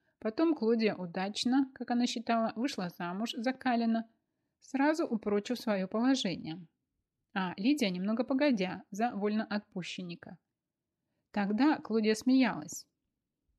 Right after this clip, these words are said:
Лучше уж быть женой ланисты, чем вольноотпущенника. Но Лидия вскоре стала вдовой, причем вдовой богатой. И любовник у нее был под стать, Порции Постумий.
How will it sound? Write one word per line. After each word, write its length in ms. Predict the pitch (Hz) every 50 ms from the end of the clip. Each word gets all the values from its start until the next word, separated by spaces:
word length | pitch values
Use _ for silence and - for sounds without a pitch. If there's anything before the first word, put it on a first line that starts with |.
| _ _ -
Лучше 460 | 202 196 202 226 285 302 - - 208
уж 140 | 190 185 180
быть 200 | 196 226 214 -
женой 360 | 208 196 208 226 226 220 214 214
ланисты, 600 | 233 262 285 277 240 180 - - - 165 - -
чем 240 | - - 196 185 185
вольноотпущенника. 1200 | - 190 180 196 180 180 190 208 220 214 - 220 196 - - - 185 170 170 - - - 151 156 - _ _ _ _ _ _ _ _ _ _ _ _ _ _ _ _ _ _ _ _ _ _ _ _ _ _ _ _ _ _ _ _ _ _ _ -
Но 340 | 202 208 214 208 208 202
Лидия 400 | 196 208 240 285 294 247 196 180
вскоре 280 | 170 - - 196 185 190
стала 300 | 190 - 190 180 180 185
вдовой, 520 | 170 170 190 190 196 240 285 294 285 277 - _ _ _ _ _ _ -
причем 360 | - 208 - - 339 320 285
вдовой 320 | 202 190 185 180 208 226
богатой. 640 | 202 190 185 185 175 170 170 - - - - 170 - _ _ _ _ _ _ _ _ _ _ _ _
И 200 | 220 208 - 190
любовник 500 | 185 202 185 214 247 277 302 294 277 285
у 40 | 226
нее 240 | 208 202 202 214 196
был 180 | 175 190 208
под 200 | - - 196 -
стать, 380 | - - - 185 180 180 - - _ _ _ _ _ _ _
Порции 380 | - - 254 269 262 269 - 254
Постумий. 680 | 254 - 220 208 - - - 190 175 160 156 165 160